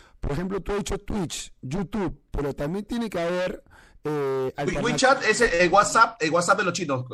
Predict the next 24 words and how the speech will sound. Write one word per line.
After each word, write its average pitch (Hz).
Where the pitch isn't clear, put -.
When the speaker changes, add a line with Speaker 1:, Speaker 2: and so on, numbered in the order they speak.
Speaker 2:
este, 107
Carlitos. 95
Es 131
el 160
Speaker 1:
Ese, 143
Speaker 2:
WhatsApp 165
Speaker 1:
es -
Speaker 2:
de 165
Speaker 1:
el 143
Speaker 2:
los 135
chinos. -
Speaker 1:
WhatsApp 226
de 220
los 185
chinos. 139
Ok, 143
perfecto, 147
Speaker 2:
Sí. 147
Speaker 1:
WeChat. 156
Pero 175
para 156
que 165
veas, 202
eso, 202